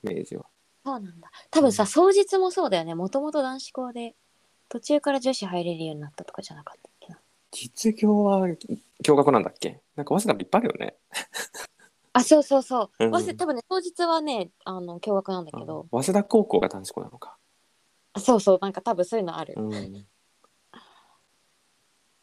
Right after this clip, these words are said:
Speaker 1: だから、
Speaker 2: 確かにな。
Speaker 1: なんか、そうね。だから逆に今さ、男子校って九十って言ってたからさ、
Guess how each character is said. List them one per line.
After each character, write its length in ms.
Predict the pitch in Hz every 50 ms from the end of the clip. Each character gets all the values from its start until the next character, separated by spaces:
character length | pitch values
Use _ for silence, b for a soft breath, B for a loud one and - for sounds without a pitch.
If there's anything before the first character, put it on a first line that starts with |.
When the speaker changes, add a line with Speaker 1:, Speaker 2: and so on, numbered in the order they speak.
| _ _ _ _ _ _ _ _ _ _ -
Speaker 1:
だ 60 | 104
か 120 | - - 98
ら、 180 | 98 101 101 _ -
Speaker 2:
確 220 | 190 113 123 120
か 80 | 117 - - -
に 40 | -
な。 100 | - -
Speaker 1:
な 80 | 101 107
ん 40 |
か、 0 |
そ 60 | 107 104
う 40 |
ね。 240 | 101 104 104 104 113 _ _ _ _ _ _ _ _ _ _ _ _ _ _ _ _ _ _ _ _ _ _ _ _ _ _ _ _ _ _ _ _ _ _ _ _ _ _ -
だ 80 | 123
か 120 | - 135 113
ら 180 | 107 101 101
逆 260 | - 131 127 - 196
に 100 | 196 196
今 380 | 196 190 156 120 110 104 104 - -
さ、 180 | - 117 107
男 200 | 98 117 135 143
子 100 | 143 -
校 200 | - - 147 143
っ 40 | 147
て 120 | 143 - -
九 220 | - 185 185 170
十 220 | 135 113 107 101
っ 40 | 92
て 360 | - - _ _ _ - -
言 100 | 73 65
っ 40 | 64
て 100 | - -
た 100 | - -
か 120 | - - -
ら 100 | - -
さ、 280 | - - 50 50 -